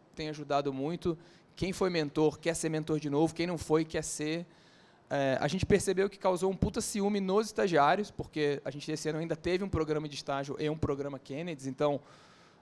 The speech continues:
acho que a gente nunca deu também tanta atenção, tanto cuidado com o programa de estágio, né? O cara, o cara, na verdade, é escolhido porque já tem um talento numa área pra ser estagiário e é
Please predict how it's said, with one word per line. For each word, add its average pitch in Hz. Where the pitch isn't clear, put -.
acho -
que 156
a -
gente 160
nunca 180
deu 180
também 165
tanta 170
atenção, 160
tanto 160
cuidado 165
com 196
o 190
programa 165
de 151
estágio, 139
né? 139
O 135
cara, 156
o -
cara, 147
na 156
verdade, 151
é -
escolhido 156
porque 156
já 180
tem 175
um 180
talento 147
numa 143
área 139
pra 143
ser 143
estagiário 143
e -
é 285